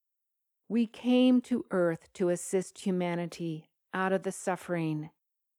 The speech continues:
and the oppressed density. My marching orders were that no one is to be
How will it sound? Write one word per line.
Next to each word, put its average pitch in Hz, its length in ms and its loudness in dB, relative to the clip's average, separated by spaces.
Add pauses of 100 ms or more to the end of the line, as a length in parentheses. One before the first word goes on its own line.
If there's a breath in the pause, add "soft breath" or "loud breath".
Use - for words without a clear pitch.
and 170 540 -2 (200)
the 180 220 -4
oppressed 175 840 -2 (260)
density. 156 720 -4 (1080)
My 196 320 2
marching 170 480 0
orders 151 600 -8 (400)
were 180 140 0
that 185 440 -2 (420)
no 190 340 2
one 151 580 0
is 185 200 -6
to 196 120 -6
be 175 260 -4